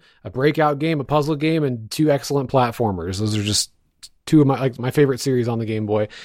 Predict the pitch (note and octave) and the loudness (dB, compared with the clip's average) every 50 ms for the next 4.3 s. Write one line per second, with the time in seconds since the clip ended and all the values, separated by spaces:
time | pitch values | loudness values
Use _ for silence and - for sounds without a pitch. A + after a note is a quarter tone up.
0 | - - - - - D#3+ G#3+ C4+ D4 C4+ A#3+ G3+ E3+ G3 F#3+ - G#3+ F#3+ D#3+ B2 | -20 -20 -16 -4 2 4 4 4 4 2 2 0 0 -2 -4 0 0 0 -2 -2
1 | _ _ _ - F#3+ G3+ - - F3+ G#3+ A3+ F3 D3 C3+ B2 C3 - D3 D3+ D3+ | _ _ _ -6 -6 -4 -2 -2 -2 -2 0 2 2 2 0 0 -2 0 0 2
2 | D3 C#3+ C3+ B2 A2 - _ _ - - C#3 D3 C3+ - - F3 E3 C#3 C3 - | 4 2 2 2 0 -6 _ _ -4 0 0 0 0 0 2 2 2 2 0 -2
3 | - D#3+ E3+ E3 C#3 B2+ A2 G#2+ G#2+ A#2+ G#2 G#2+ A2 C#3 F3+ E3+ B2 G2+ F#2 F2 | 0 0 2 2 2 0 -2 -2 -4 -6 -4 -2 0 2 2 2 2 0 0 -2
4 | F2 - - - - - | -2 -4 -4 -8 -8 -10